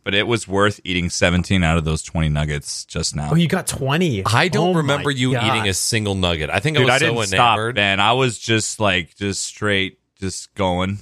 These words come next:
Speaker 1: and
Speaker 3: God
Speaker 1: listening to you
Speaker 3: damn.
Speaker 1: guys and just stuffing my gullet with nuggets. It was great.
Speaker 2: Hey,
Speaker 1: It was a
Speaker 2: what
Speaker 1: good
Speaker 2: are
Speaker 1: time.
Speaker 2: the, what are the Twitch, uh, Turbo specific, uh, emotes?
Speaker 3: The purple, uh, there's a purple
Speaker 1: Yeah, there's,
Speaker 3: heart.
Speaker 1: like, these little monkeys and stuff.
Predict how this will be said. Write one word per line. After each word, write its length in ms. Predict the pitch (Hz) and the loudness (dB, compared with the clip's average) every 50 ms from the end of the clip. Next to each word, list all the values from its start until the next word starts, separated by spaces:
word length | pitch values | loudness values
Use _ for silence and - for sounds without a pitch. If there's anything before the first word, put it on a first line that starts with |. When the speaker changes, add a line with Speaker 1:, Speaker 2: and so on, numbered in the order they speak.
| - _ _ _ | -10 _ _ _
Speaker 1:
and 160 | - 92 90 | -10 -6 -4
Speaker 3:
God 80 | 107 113 | -2 -2
Speaker 1:
listening 240 | 110 - - 85 92 | -2 0 -2 -2 -2
to 60 | 107 | -2
you 60 | 107 | -2
Speaker 3:
damn. 80 | 101 101 | 0 0
Speaker 1:
guys 460 | 113 110 110 110 113 113 104 - - | 2 2 2 2 0 -2 -4 -6 -8
and 140 | 69 92 92 | -8 -8 -6
just 200 | 90 87 - - | -6 -8 -8 -8
stuffing 380 | - - 110 104 - - 98 | -4 -2 -2 -2 -2 -4 -6
my 140 | 95 92 90 | -6 -4 -4
gullet 420 | 87 80 87 87 87 85 80 - _ - | -4 -4 -4 -2 -2 -2 -4 -6 _ -14
with 180 | 80 82 78 78 | -12 -10 -8 -8
nuggets. 640 | 82 78 78 76 73 71 - _ - - - - _ _ - | -6 -8 -8 -8 -10 -14 -16 _ -20 -20 -20 -20 _ _ -10
It 140 | - 85 85 | -8 -6 -4
was 180 | 85 82 - | -4 -6 -8
great. 220 | - - - 151 151 | -6 -2 -2 -2 -2
Speaker 2:
Hey, 80 | - - 139 | -4 -8 -8
Speaker 1:
It 60 | - | -6
was 180 | 82 87 85 80 | -6 -6 -6 -4
a 60 | 82 | -2
Speaker 2:
what 100 | 143 180 | 0 2
Speaker 1:
good 80 | 226 269 | 2 2
Speaker 2:
are 40 | 277 | 0
Speaker 1:
time. 100 | - 262 | 0 -2
Speaker 2:
the, 100 | 254 214 | -4 -2
what 180 | 139 147 175 208 | -2 0 2 2
are 60 | 240 | 2
the 100 | 233 247 | 0 -2
Twitch, 500 | 165 - - - 156 160 160 - - - | -4 -6 -6 -2 -2 -2 -2 -2 -4 -2
uh, 540 | 147 104 127 127 123 120 120 117 113 110 95 - | 0 2 2 2 2 2 2 2 0 -2 -4 -6
Turbo 360 | - - 147 147 143 139 127 | -4 -2 -2 0 2 2 0
specific, 760 | - - - 123 - - 127 120 - 117 104 - - _ _ _ - | 0 -2 -4 -4 -2 -2 -2 -2 -2 -4 -6 -6 -10 _ _ _ -4
uh, 380 | 127 120 113 113 107 101 98 - - | -2 0 0 2 0 0 -2 -2 -4
emotes? 600 | 131 135 135 117 90 55 - - - - - - _ _ _ _ _ - _ _ _ _ | -4 -2 -2 -2 -4 -6 -8 -10 -10 -10 -10 -12 _ _ _ _ _ -20 _ _ _ _
Speaker 3:
The 100 | - 147 | -2 -2
purple, 480 | 139 - 185 190 - 214 196 175 135 - _ - - | 0 0 -2 0 0 0 -2 -2 -2 -8 _ -6 -4
uh, 280 | 143 131 127 123 120 | -2 0 2 0 0
there's 180 | 113 139 139 - | 0 -2 -2 -2
a 80 | 147 - | -4 -4
purple 280 | - 190 190 180 190 | -2 -4 -4 -2 0
Speaker 1:
Yeah, 120 | 170 165 165 | 0 0 0
there's, 160 | 156 151 147 | 0 0 2
Speaker 3:
heart. 180 | 139 147 147 | 2 2 2
Speaker 1:
like, 80 | 156 156 | 0 0
these 100 | - 170 | -2 0
little 140 | 196 196 175 | 0 0 2
monkeys 580 | 151 143 147 160 175 - 190 190 190 190 180 | 2 2 0 0 -2 -4 -6 -4 -4 -4 -4
and 140 | 190 196 185 | -4 -6 -6
stuff. 480 | - - - 196 202 202 - - - | -6 -4 -2 0 0 0 -2 -6 -18